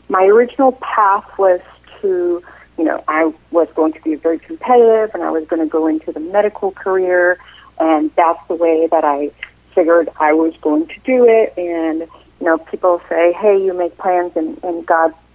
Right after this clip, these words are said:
you know, laughs at your plans." And he kind of pivots you into what would be most sustainable and effective in your, in, in the gifts that he's provided for you. So, you know, uh, I,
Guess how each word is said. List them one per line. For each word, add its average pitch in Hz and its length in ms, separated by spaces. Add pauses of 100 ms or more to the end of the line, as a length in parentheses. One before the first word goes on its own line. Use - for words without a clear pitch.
you 175 80
know, 147 140
laughs 165 460
at - 80
your 165 120
plans." 160 480
And 160 240 (320)
he 196 100
kind 196 240
of 190 120
pivots 196 380 (100)
you 185 180
into 170 600 (340)
what 165 380
would 170 220
be 170 300 (100)
most 170 500 (260)
sustainable 247 880
and 185 180
effective 226 720
in 180 220
your, 160 340 (420)
in, 170 400
in 180 160
the 160 80
gifts 175 300 (120)
that - 180
he's 330 160
provided 285 500
for 180 140
you. 151 240
So, 190 560
you 196 60
know, 165 220 (180)
uh, - 520
I, - 40